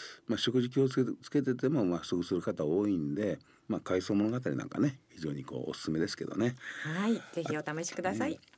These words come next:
Speaker 1: うん。あと、まあ、酪酸菌もね、最近シーエムでね、なんかやったりしてるから、ただね、善玉菌っていう言葉はね、これはまあ、みんな知ってると思うんだけど、
Speaker 2: ええ。
Speaker 1: まあ、何ですかって聞くとね、大体ね、乳酸菌とかね、ビフィズス菌って答える人がほとんどなんですよね。
Speaker 2: はい。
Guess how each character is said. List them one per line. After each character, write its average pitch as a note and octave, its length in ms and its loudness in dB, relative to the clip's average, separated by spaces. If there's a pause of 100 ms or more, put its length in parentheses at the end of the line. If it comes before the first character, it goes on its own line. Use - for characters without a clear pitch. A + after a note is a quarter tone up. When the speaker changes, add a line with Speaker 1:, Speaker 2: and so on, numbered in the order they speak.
(140)
Speaker 1:
う - 40 0
ん。 - 20 0
あ - 0 -
と、 C3+ 80 4
ま A#2 140 4
あ、 F2+ 40 2
酪 A2 160 4
酸 F3+ 180 2
菌 E3+ 160 2
も E3 60 6
ね、 B2+ 100 6
最 B2+ 220 2
近 C3+ 180 4
シ C#3 180 0
ー D3+ 80 6
エ - 20 4
ム C#3 120 4
で D#2 120 0 (240)
ね、 G#2 180 4
な E2+ 120 4
ん D#2+ 40 0
か - 80 -2
や D#2+ 140 0
っ - 20 -2
た - 140 -2
り C#2+ 80 0
し - 80 -12
て F2+ 100 2
る F2+ 80 0
か C2+ 160 -6
ら、 D2+ 260 -2 (360)
た B2+ 80 2
だ B2 100 2
ね、 F2+ 160 2
善 D#3 320 6
玉 G3+ 260 6
菌 F3 280 2
っ - 20 -6
て D#3 140 -2
い - 20 2
う D3 100 -4
言 B2 140 2
葉 G#2+ 60 2
は D#2 80 0
ね、 C#3+ 140 2
こ A#2+ 120 0
れ A2+ 40 4
は G#2+ 60 4
ま F#2 120 4
あ、 E2 40 2
み F#2 120 6
ん F#2 60 6
な D2 60 2
知 - 60 -6
っ - 40 -16
て G2+ 100 2
る E2+ 40 0
と - 60 -2
思 D#2+ 140 0
う - 20 0
ん D#2 80 -2
だ C#2 80 -4
け C#2+ 120 -4
ど、 F#2 320 4
Speaker 2:
え A3+ 80 6
え。 F3+ 140 2 (1200)
Speaker 1:
ま C3 80 4
あ、 A#2 40 6
何 F3+ 220 6
で E3+ 100 4
す - 80 -2
か - 120 -2
っ - 40 0
て - 160 -8
聞 E2+ 120 -6
く D3 80 -2
と C#3+ 80 0
ね、 D3 140 -2
大 D#3 260 4
体 C#3+ 240 2
ね、 F#2 240 2
乳 B2+ 260 6
酸 B2 320 2
菌 A#2 300 2
と - 100 -4
か - 100 -6
ね、 D2 140 -2
ビ F2 140 -2
フ G2 80 2
ィ G2 60 4
ズ F#2+ 120 -2
ス F2+ 100 -6
菌 B2 180 4
っ - 20 4
て E2+ 100 -2
答 D#2 180 -2
え D2+ 60 0
る C#2+ 80 0
人 - 160 0
が E2+ 80 4
ほ - 80 -6
と E2+ 140 0
ん - 20 0
ど C#2 100 -2
な A#1+ 120 -6
ん G#1 80 -8
で - 80 -12
す - 80 -8
よ D#2 80 0
ね。 D#3+ 180 2
Speaker 2:
は A3+ 260 2
い。 D3 140 0